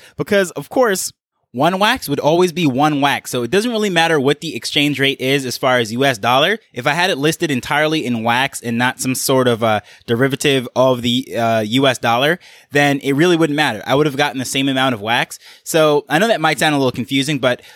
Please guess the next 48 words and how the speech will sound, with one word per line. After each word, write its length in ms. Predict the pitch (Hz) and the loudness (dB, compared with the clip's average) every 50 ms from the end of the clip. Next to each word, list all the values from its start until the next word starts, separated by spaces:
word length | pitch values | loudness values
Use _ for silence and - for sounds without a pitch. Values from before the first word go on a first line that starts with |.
| - _ _ | -20 _ _
just 280 | 170 190 190 - - | 0 0 0 -2 -6
use 200 | 165 156 202 202 | -6 -4 -4 -2
it 100 | 202 - | -4 0
this 220 | - 160 139 - - | 0 0 0 0 -4
way. 160 | 120 101 95 | -6 -8 -8
For 200 | - - 165 180 | -4 -2 -2 -2
example, 560 | 165 139 170 180 180 180 - 185 185 185 175 - _ _ _ _ _ _ _ | 0 -2 -2 -2 -2 0 0 0 0 0 0 -4 _ _ _ _ _ _ _
what's 220 | 151 165 175 - | -4 -2 -2 0
going 260 | - 196 202 208 202 | 0 2 2 2 2
on 160 | 196 190 185 185 | 2 0 2 0
with 120 | 165 - | 0 -2
Ethereum 520 | 139 120 - 160 156 156 156 147 143 135 | -4 -4 0 0 2 2 4 2 2 2
right 160 | 135 131 127 98 | 2 2 0 -2
now? 300 | 120 117 101 87 82 - _ _ _ _ _ | -6 -8 -8 -8 -12 -14 _ _ _ _ _
A 60 | - | -8
month 260 | 120 135 170 214 226 - | -2 0 0 0 2 -2
ago, 280 | 196 185 196 196 190 | 0 0 2 2 2
Ethereum 480 | 143 143 - - 160 160 160 160 156 147 | 0 0 -2 0 0 0 0 -2 0 -2
was 160 | 139 120 117 107 - | -2 -2 -4 -8 -14
well 400 | - 110 113 139 160 180 190 165 | -14 -6 0 0 2 2 2 2
up 160 | 160 165 160 - | 0 0 0 0
over 440 | 147 147 151 135 143 143 139 139 123 | 0 0 0 2 2 2 2 2 0
three 300 | - - - 139 143 147 | -4 -8 -8 -6 -6 -4
thousand 340 | - 151 143 143 139 131 123 | 0 0 0 0 0 0 0
dollars, 460 | 123 123 127 135 151 175 185 - - _ _ _ _ _ _ | 0 0 2 2 0 -2 -2 -6 -12 _ _ _ _ _ _
closer 340 | - - 170 190 - 185 147 | -2 0 0 2 2 0 -2
to 80 | 135 | -2
four 240 | - - 196 220 220 | -2 0 0 2 2
thousand 320 | - 170 147 139 131 127 | 2 2 0 2 0 0
dollars. 360 | 131 123 120 117 117 113 117 - _ - - - | 0 0 0 0 0 -2 -4 -6 _ -20 -20 -4
But 140 | - 135 123 | -4 -4 0
then 220 | - 170 165 151 147 | 0 0 0 2 0
once 160 | 165 190 - | 0 -2 -2
the 80 | - | -6
price 300 | - - - 165 170 170 | -8 -2 -2 0 0 0
started 280 | - - 160 156 147 135 - | 0 0 0 0 0 0 -4
to 80 | 131 | -8
drop, 440 | 107 98 160 190 202 170 143 - - _ _ - _ - | -8 -2 -2 0 2 2 0 -2 -4 _ _ -20 _ -4
okay, 320 | 160 170 - 170 151 139 | -2 0 0 2 0 2
you're 180 | - 123 139 143 | 0 0 -2 -2
gonna 140 | 165 160 | -2 -2
see 160 | - - 190 196 | -4 -4 -2 -2
a 80 | 190 | 0
lot 160 | 170 156 151 | 2 2 0
of 80 | 147 - | 0 -2
people 260 | - 180 175 - 135 | -4 -6 -4 -4 -6
trying 280 | 113 - 156 143 147 143 | -4 -2 0 0 0 0
to 100 | 151 | -2